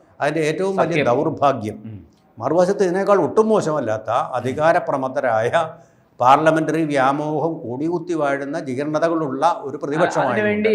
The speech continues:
Speaker 2: എന്ത് വർഗീയ പ്രീണനവും നടത്തുന്ന
Speaker 1: പ്രീണനം
Speaker 2: ഒരു
Speaker 1: നടത്താൻ, പ്രീണനത്തിന് ഏതറ്റം വരെയും പോകാൻ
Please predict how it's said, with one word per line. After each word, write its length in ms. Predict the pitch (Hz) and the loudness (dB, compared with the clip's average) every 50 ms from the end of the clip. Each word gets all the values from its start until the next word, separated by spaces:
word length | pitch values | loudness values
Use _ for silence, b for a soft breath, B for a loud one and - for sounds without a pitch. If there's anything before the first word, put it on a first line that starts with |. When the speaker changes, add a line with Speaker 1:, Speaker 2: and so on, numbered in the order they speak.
| 202 202 | 2 2
Speaker 2:
എന്ത് 180 | 208 220 240 233 226 | 0 -2 0 2 2
വർഗീയ 340 | 208 208 196 196 214 214 214 - 208 | 2 2 2 0 0 0 0 0 -4
പ്രീണനവും 400 | 196 190 190 190 190 190 185 185 170 | -4 -4 -6 -6 -8 -8 -8 -8 -4
നടത്തുന്ന 360 | 160 156 156 160 156 - - | -4 -4 -6 -6 -10 -4 0
Speaker 1:
പ്രീണനം 300 | 147 160 160 170 175 170 | 2 2 4 4 4 6
Speaker 2:
ഒരു 80 | - 160 | 6 6
Speaker 1:
നടത്താൻ, 340 | - 151 - 151 151 143 135 - - | 6 6 6 4 2 2 0 -6 -8
പ്രീണനത്തിന് 580 | 113 123 135 139 151 156 143 139 139 165 156 156 143 135 151 | -6 -6 -4 -4 -4 -6 -8 -8 -8 -8 -6 -4 -2 0 0
ഏതറ്റം 360 | 180 196 202 - 185 180 160 151 | 2 0 0 0 -2 -2 0 0
വരെയും 300 | 143 143 139 135 131 123 113 | -2 -2 -2 -4 -4 -6 -6
പോകാൻ 300 | 110 110 110 123 127 117 | -6 -2 4 4 4 4